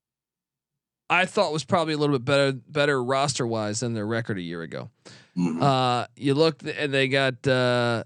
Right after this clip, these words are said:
Speaker 1: Howard back at the running back spot. He's good.
Speaker 2: Mm-hmm.
Speaker 1: Um,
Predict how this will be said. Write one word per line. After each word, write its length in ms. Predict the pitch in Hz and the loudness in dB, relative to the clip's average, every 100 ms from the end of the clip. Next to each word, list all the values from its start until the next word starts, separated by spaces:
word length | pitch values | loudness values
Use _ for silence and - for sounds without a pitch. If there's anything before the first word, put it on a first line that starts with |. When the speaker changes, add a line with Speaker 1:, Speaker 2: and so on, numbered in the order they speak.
| - | -8
Speaker 1:
Howard 460 | - 165 170 165 | 0 2 4 2
back 240 | 156 156 147 | 2 0 0
at 80 | 135 | -2
the 80 | |
running 240 | 135 139 139 | 0 0 2
back 160 | 123 | 0
spot. 300 | 123 139 117 | 0 0 0
He's 320 | - 180 196 135 | 2 2 0 0
good. 400 | 117 95 80 - - _ _ _ _ - | 0 -2 -4 -12 -20 _ _ _ _ -10
Speaker 2:
Mm-hmm. 380 | 151 139 147 - | -6 -6 -6 -2
Speaker 1:
Um, 460 | 127 123 123 113 | 0 2 2 0